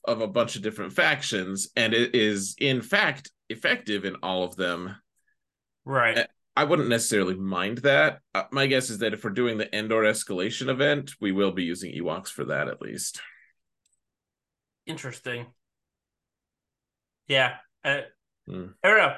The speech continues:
Speaker 2: I guess we'll see. Not, not too much longer before we have to see as well. Um,
Speaker 1: Yeah, it's all speculation. I, I don't,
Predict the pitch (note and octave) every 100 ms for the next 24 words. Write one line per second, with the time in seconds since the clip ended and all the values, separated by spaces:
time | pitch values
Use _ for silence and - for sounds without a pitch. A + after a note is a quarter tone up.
0 | - C#3+ F3 F#3+ F#3 E3 F#3 C#3+ B2+ -
1 | C3+ E3 E3+ - D#3 F3 F3+ - F#3 E3+
2 | E3 D3 D3 D3+ A2+ G#2 - _ - -
3 | A#2 A2+ G#2+ G#2+ - - A2+ G#2 G#2 _
4 | - A#2+ A2 G#2+ G#2+ G#2 _ _ _ _
5 | _ _ _ _ _ A#2 A2+ A2 G#2 G2
6 | _ _ _ _ _ _ _ _ _ _
7 | _ _ _ _ _ _ _ _ _ -
8 | - F2 D2 - - - - - - G1+
9 | - - A2 A2 _ _ - C#3 - F3+
10 | F3 C3+